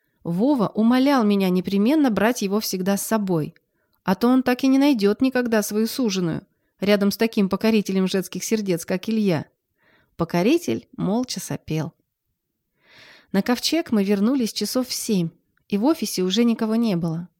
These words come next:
Оставив директора с телохранителями в кабинете, я решила наведаться в лебедевские апартаменты. Говоря по правде, этот человек не вызывал у меня подозрений, но работа есть работа.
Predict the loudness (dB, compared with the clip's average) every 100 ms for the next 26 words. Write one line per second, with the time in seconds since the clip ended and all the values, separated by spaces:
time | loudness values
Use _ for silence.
0 | _ -2 0 0 2 2 2 2 0 -2
1 | -4 -4 -4 -2 0 2 2 0 -2 -2
2 | -4 -2 0 0 -2 -4 -10 -14 _ -20
3 | _ 0 2 2 0 0 2 2 2 0
4 | -2 -2 -4 -4 -6 -2 0 0 -2 -6
5 | -2 -2 0 -4 0 2 2 2 -2 -10
6 | -16 _ _ _ _ _ -4 0 2 0
7 | 0 0 -2 0 -2 -4 -4 -6 -4 -6
8 | -4 -2 -2 0 0 0 -2 0 2 2
9 | 2 0 0 0 2 2 0 0 -4 _
10 | _ _ _ -4 -2 0 -2 -4 -4 -6
11 | -4 -2 0 -2 -4 -6